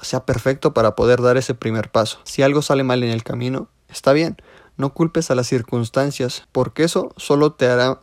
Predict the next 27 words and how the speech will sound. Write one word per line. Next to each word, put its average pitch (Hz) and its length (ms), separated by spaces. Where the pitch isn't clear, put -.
desconfiar 123 680
y 127 80
volver 117 420
a 165 40
ese 165 160
lugar 123 360
en 117 160
el 110 120
que 120 120
vives 139 320
desde 110 240
tu 113 140
miedo. 120 320
Mejor 120 400
reconoce 123 680
que 117 120
los 113 280
errores 127 440
son 131 160
naturales 120 640
y 123 80
son 143 180
parte 147 500
indispensable 120 680
del 113 160
crecimiento 113 480
personal. - 480